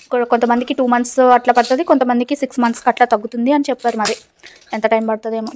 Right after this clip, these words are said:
చూడాలి. ఏంటంటే పని ఎక్కువ కిచెన్లో ఏమన్నా చేద్దామంటే చేయలేకపోతున్నాను అనమాట, ఎక్కువసేపు నుంచోలేను ఈ నొప్పితోటి. ఇది హాఫ్ టాబ్లెట్, ఈ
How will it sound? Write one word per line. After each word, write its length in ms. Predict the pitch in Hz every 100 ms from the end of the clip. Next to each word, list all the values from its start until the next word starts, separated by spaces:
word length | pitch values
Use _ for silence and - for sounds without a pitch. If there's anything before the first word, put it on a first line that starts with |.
| -
చూడాలి. 280 | 226 220 233 - - - _ _ _ _ - - - - - 269
ఏంటంటే 240 | 269 330
పని 420 | 330 277 269 302 339
ఎక్కువ 340 | - 320 320 320
కిచెన్లో 300 | 311 262 294
ఏమన్నా 200 | 294 285 311
చేద్దామంటే 440 | 277 247 285 294 320 330
చేయలేకపోతున్నాను 500 | 277 285 277 269 254
అనమాట, 180 | 233 220
ఎక్కువసేపు 440 | 226 269 269 269
నుంచోలేను 460 | 254 240 262 240 202 - _ _ -
ఈ 100 | 240
నొప్పితోటి. 520 | 226 220 240 220 - - _ _ _ _ _ _ _ _ _
ఇది 140 | 233 220
హాఫ్ 180 | 226 220
టాబ్లెట్, 340 | 233 214 240 240
ఈ 200 | -